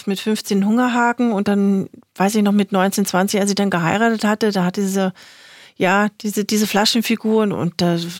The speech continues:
da wäre niemand auf die Idee gekommen, dann noch, äh, irgendwie zu hungern oder eine Diät zu machen, aber... Ähm, sie hat dann früher dann auch als Model gearbeitet, ist dann nach Italien und nach Spanien dann gefahren.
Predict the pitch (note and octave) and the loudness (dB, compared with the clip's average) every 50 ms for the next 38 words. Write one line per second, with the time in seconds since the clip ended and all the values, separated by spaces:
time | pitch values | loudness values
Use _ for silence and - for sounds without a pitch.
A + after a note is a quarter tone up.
0 | _ - - E3+ _ _ _ E3 E3 F3 E3+ D#3+ D#3+ E3+ F3+ G3 G3+ G3 G3+ G#3+ | _ -14 -16 -16 _ _ _ -4 -2 -2 -2 0 0 0 0 2 2 2 2 4
1 | A3+ B3 B3+ B3+ B3 A#3+ A3+ - - G3 - - G#3 G3+ F#3+ G3+ G#3 G#3+ G#3 G#3 | 4 4 4 4 4 2 0 -2 -4 -6 -4 -4 -4 -2 0 2 2 2 2 0
2 | G3 - - G3+ G3+ G3+ G3+ G3 G3 F#3+ F#3+ - - - - F#3+ F#3+ F#3+ F#3+ F#3+ | -2 -2 -2 -2 0 0 0 0 0 0 -2 -4 -8 -6 -2 -2 0 0 0 -2
3 | F#3+ F#3+ - - - - - - _ _ - G3+ - G#3 F#3+ - - G#3 F#3 G3 | -4 -6 -10 -20 -20 -20 -20 -20 _ _ -12 -6 -6 -6 -4 -2 -2 -2 -2 0
4 | F3+ F#3+ G#3 B3+ D4 D4 C#4 C4+ C4 B3 A#3+ A#3 - F#3+ G3 G3 F#3+ G3 G3 F#3+ | 0 0 2 4 4 4 4 2 2 2 0 -2 -4 -4 -2 0 0 0 0 -2
5 | F#3 _ G3 F#3 F3 - - F#3+ A#3 C#4 - - - A#3+ F#3 E3+ D#3 D3+ - - | -2 _ 0 0 0 0 0 0 0 -2 -2 -2 -2 0 2 2 0 0 0 0
6 | A3+ C4+ D4 - _ - F3 F3 F#3+ A3 A#3+ B3+ D4 E4 F#4 G4 _ _ _ _ | 0 0 0 -2 _ 0 0 0 2 2 0 0 0 0 -2 -4 _ _ _ _
7 | _ - - - _ _ - - _ _ _ _ _ _ - A3 G#3+ A3 A3 A3 | _ -20 -20 -20 _ _ -20 -20 _ _ _ _ _ _ -2 0 2 2 2 0
8 | A3 A3 A3+ A3 A3+ - A#3+ A3+ A3 - - A3+ A3 G#3+ G#3 G3+ - G3 - - | 0 0 0 0 0 0 -2 -4 -4 -2 -2 -2 -2 -2 -2 -2 -4 -6 -6 -4
9 | - G#3+ G#3+ - - G#3+ A3 A#3 C4 C4 B3+ C4 B3 - G#3+ A3 A3+ A#3 A#3+ A#3+ | -4 -4 -4 -2 -2 -2 0 0 0 0 0 -2 -2 0 0 0 0 0 0 -2
10 | A#3+ A#3+ - A#3+ A#3 - G#3 - - F3+ D#3+ D#3 - - F#3 - A3 G#3+ G#3+ A3 | -2 -2 -4 -6 -6 -6 -10 -10 -8 -8 -8 -6 -8 -8 -8 -4 -2 0 0 0
11 | A3 G#3+ A3 A3 G#3+ G3+ F3+ E3+ D#3+ D3+ - - _ G3+ G3+ G3+ A3 A#3 A#3 A3+ | 0 0 0 -2 -2 -4 -4 -6 -6 -6 -6 -6 _ -2 0 0 2 2 0 0
12 | A3 G#3+ G#3+ G#3 G3+ G3 - F#3+ - - F#3+ F#3+ F#3 F#3 G3 | 0 -2 -2 -4 -4 -4 -6 -8 -4 -4 -2 -2 0 -2 -4